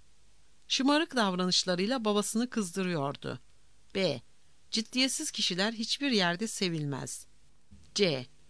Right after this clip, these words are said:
Çalıştığınız işi önemserseniz başarılı olursunuz. D. Konuyu basite indirgeyerek anlatıyordu.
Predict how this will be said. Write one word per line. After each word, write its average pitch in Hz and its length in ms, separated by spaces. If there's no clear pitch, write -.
Çalıştığınız 285 680
işi 220 220
önemserseniz 196 920
başarılı 226 460
olursunuz. 139 760
D. 147 300
Konuyu 285 420
basite 233 400
indirgeyerek 151 640
anlatıyordu. 139 920